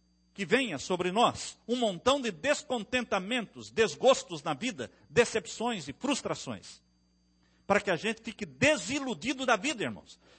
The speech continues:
Enquanto você não ficar desiludido desta vida terrestre, você não consegue valorizar o céu.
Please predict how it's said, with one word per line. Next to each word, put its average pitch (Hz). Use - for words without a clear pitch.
Enquanto 226
você 240
não 233
ficar 214
desiludido 220
desta 185
vida 180
terrestre, 180
você 139
não 165
consegue 151
valorizar 113
o 98
céu. -